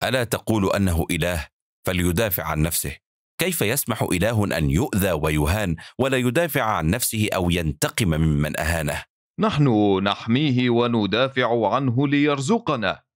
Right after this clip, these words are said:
Speaker 1: يرزقكم؟ أنتم تموتون من الجوع، فأين رزقه لكم؟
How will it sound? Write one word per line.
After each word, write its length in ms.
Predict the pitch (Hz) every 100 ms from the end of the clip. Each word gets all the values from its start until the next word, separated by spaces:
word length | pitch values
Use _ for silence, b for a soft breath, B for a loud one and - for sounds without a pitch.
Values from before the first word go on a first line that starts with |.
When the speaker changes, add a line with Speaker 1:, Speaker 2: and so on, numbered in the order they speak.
| -
Speaker 1:
يرزقكم؟ 760 | 143 78 85 - 107 180 190 - _ _ _ _ -
أنتم 280 | 220 220 135
تموتون 520 | 110 92 92 131 98
من 120 | 80
الجوع، 440 | 73 73 85 73 - _ _
فأين 260 | 160 202 131
رزقه 480 | 78 101 - 87 76
لكم؟ 360 | 82 - 78